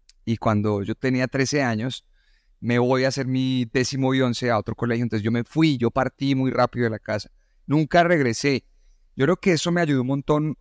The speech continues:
a, a mi cambio tan radical en el dos mil diez para Bogotá, porque aunque es el mismo país,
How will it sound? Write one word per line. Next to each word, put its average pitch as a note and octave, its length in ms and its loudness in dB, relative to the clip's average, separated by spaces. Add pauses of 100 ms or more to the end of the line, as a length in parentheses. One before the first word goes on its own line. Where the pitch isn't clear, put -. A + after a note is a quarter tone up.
(120)
a, A2+ 680 0
a A2+ 60 4
mi A2+ 160 0
cambio D3+ 500 2
tan C#3+ 160 2
radical A2+ 400 0
en A#2 100 2
el B2+ 80 2
dos A2 140 0
mil G#2 180 -2
diez A2 520 0
para A2+ 160 2
Bogotá, G2 520 -2
porque G2+ 380 -2
aunque G#2+ 500 0 (300)
es B2+ 100 0
el D3 80 4
mismo D#3+ 240 2
país, B2+ 560 0